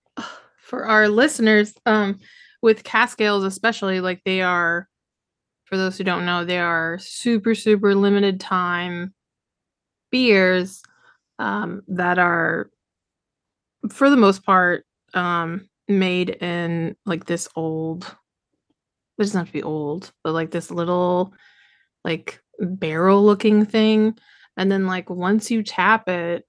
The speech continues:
you gotta go through it. Like, unless you're, you know, you're in Europe and they have, like, a certain system, 'cause there are, like, cask only bars, um, out there.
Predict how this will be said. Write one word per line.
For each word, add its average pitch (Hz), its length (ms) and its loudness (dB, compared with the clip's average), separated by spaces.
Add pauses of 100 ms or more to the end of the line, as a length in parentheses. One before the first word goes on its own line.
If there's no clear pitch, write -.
(120)
you 185 200 2
gotta 196 300 6
go 180 160 2
through 190 340 2
it. - 200 -8
Like, 160 340 -10 (1200)
unless 254 300 4
you're, 196 140 8
you 196 140 0
know, 180 160 2
you're 170 240 -4
in 170 180 -6
Europe 180 340 -4 (320)
and 185 120 0
they 170 80 -2
have, 175 220 -2
like, 170 180 -4
a 185 40 -6
certain 180 360 -4
system, 180 600 -2
'cause 180 240 -8
there 196 200 4
are, 180 220 4
like, 170 260 -6
cask - 460 -2 (120)
only 170 600 -4 (580)
bars, 180 540 0 (160)
um, - 420 -4 (120)
out 170 240 -2
there. 165 460 -4